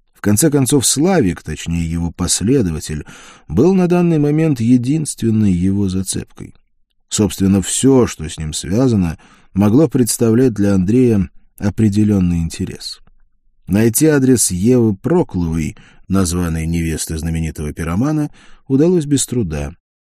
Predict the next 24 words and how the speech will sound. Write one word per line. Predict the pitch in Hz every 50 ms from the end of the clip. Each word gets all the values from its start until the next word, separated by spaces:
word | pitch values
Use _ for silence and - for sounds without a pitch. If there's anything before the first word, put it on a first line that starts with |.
| _ _ _ _ _ _ _ _ _ _ _ _ _
Уктусская | - 135 127 - - - 208 - - - - 90 90
улица, | 95 127 156 160 156 151 - - 82 82
она | 80 85 113
же | 101 78
переулок. | - - - 65 65 69 80 90 95 104 - - _ _ _ _ _ _ _ _ _ _
Тихое, | - - 220 202 185 - 156 147 123
вполне | 107 - - 107 104 107 131 139 123
себе | - - 101 92 85
приятное | - - 82 82 98 117 113 - 90 85 82 78
местечко | 80 80 78 - - - 104 101 - - 98
для | 82 76 73 73 78 -
жизни, | - - 55 53 - - - 65 62 - _ _ _ _ -
особенно | 80 85 - - 95 90 90 90 -
после | - 95 90 - - 82 82
визита | 80 87 92 90 85 78 73 - - -
на | - 78 78
зону. | 80 85 82 67 57 - 52 52 - _ _ _ _ _ _ _ _ _ _ _ _ _ _ _ _ _ _ -
Или | 101 123 139 151
это | 160 143 - 135
послеполуденное | - 156 143 - - 143 127 - 131 135 139 147 143 139 143 143 139 139 139 131
солнце | 123 - - 175 202 208 185 - - - -
так | - 76 76 - -
преобразило | - 90 87 87 85 80 87 90 90 82 78 71 64 53 50 50 -
пейзаж? | - - 76 78 78 76 73 67 52 - - - - -